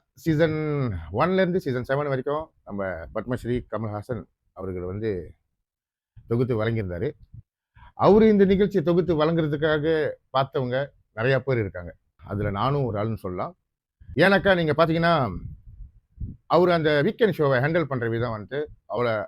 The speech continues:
அருமையா இருக்கும். அதாவது ஆரம்ப கட்ட காலத்துல நான் சொல்றேன், ஆரம்ப கா-, காலகட்டத்துல. ஆ, இ-, அதுக்கு வந்து ரெண்டு, மூணு காரணம் சொல்லலாம். அவரு வந்து ஒரு சீனியர் ஆக்டர், நல்ல அனுபவசாலி,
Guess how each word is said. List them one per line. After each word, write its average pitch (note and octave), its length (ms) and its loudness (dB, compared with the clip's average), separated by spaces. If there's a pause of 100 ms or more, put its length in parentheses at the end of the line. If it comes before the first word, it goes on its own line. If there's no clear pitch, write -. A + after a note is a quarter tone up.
அருமையா B2+ 200 -4
இருக்கும். F#2 220 -8
அதாவது A#2+ 240 -2
ஆரம்ப D3 280 -2
கட்ட A2 400 -8
காலத்துல G#2+ 320 -4
நான் F#2+ 100 -8
சொல்றேன், G2+ 260 -10
ஆரம்ப A#2 280 -6
கா-, G2+ 240 -6
காலகட்டத்துல. F#2+ 540 -10 (800)
ஆ, A#2 360 0
இ-, A#2+ 260 -2 (160)
அதுக்கு D#3+ 320 0
வந்து F#3+ 260 2 (600)
ரெண்டு, C3 180 0
மூணு C3 160 -2
காரணம் C#3 260 0
சொல்லலாம். F#2+ 280 -14
அவரு D#3 260 4
வந்து D3+ 380 0 (200)
ஒரு G#2 200 -6
சீனியர் C#3 440 -2
ஆக்டர், A2+ 380 -4 (640)
நல்ல A2+ 320 0
அனுபவசாலி, A#2+ 560 -2